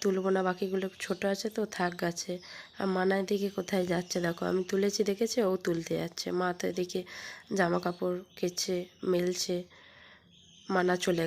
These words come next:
গেল টমেটো তুলবে। লাঠি, মানাকে তো আমি নিয়ে চলে এসেছি ওখান থেকে। মানাকে তো তোমরা দেখলে। এবার আমি মসুরির ডালটা আগে থেকে সেদ্ধ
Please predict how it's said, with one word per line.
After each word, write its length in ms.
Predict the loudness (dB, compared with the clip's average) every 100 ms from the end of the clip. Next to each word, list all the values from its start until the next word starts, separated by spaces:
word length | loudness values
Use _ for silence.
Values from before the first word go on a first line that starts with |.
| 2
গেল 140 | 0 -2 -8 -18 -20 -20 -20 _ _ 4
টমেটো 340 | 4 4 0 0
তুলবে। 360 | 0 0 0 -2 -6 -18 -20 -20 -20 _ -20 -20 -20 -20 -20 -20 -20 -20 -6 2
লাঠি, 280 | 2 2 -2 -6 _ _ 0
মানাকে 340 | 2 4 2 0
তো 40 | 2 4
আমি 120 | 4 4
নিয়ে 160 | 2 0
চলে 180 | 0 0 0
এসেছি 240 | -4 -4 -4
ওখান 160 | -4 -2 -4
থেকে। 260 | -6 -8 -8 -8 -12 _ _ _ _ _ -6
মানাকে 380 | 2 6 6 4 2
তো 40 | 4
তোমরা 240 | 4 4 2 2
দেখলে। 360 | 0 0 0 0 0
এবার 200 | 2 0 0 0
আমি 200 | 4 4 2 -2 -10 -10 -12 -4 0
মসুরির 440 | 2 4 4 2 4
ডালটা 320 | 4 4 2
আগে 140 | 2 0 -2
থেকে 280 | -4 0 0 0 -6 -10 -4
সেদ্ধ 260 | 0 0